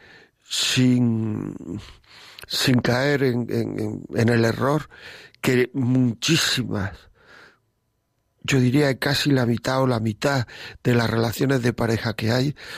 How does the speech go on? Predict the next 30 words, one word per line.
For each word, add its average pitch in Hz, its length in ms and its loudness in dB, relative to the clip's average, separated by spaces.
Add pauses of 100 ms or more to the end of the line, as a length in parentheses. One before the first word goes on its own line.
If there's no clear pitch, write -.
(160)
por 120 160 2
una 135 240 2
razón 117 420 -2
u 113 140 2
otra, 123 400 0 (300)
son 147 480 0 (200)
tóxicas. - 720 -4 (360)
Llevan 160 480 0 (100)
a 120 180 0
ser 123 380 0
peor 131 560 0 (380)
a 139 100 -2
los 113 260 0
dos 135 140 2
miembros 135 560 2
de 117 80 2
la 113 140 0
pareja, 98 500 -4 (560)
aunque 202 560 0 (380)
lo 113 160 0
pasen - 400 -2
bien. - 180 -6 (1500)
Quería 123 240 2
decirle 120 380 2
también 127 420 0
que 123 240 0
hoy 160 360 2 (420)
vamos 131 540 -2
a 120 100 0
hablar 147 480 0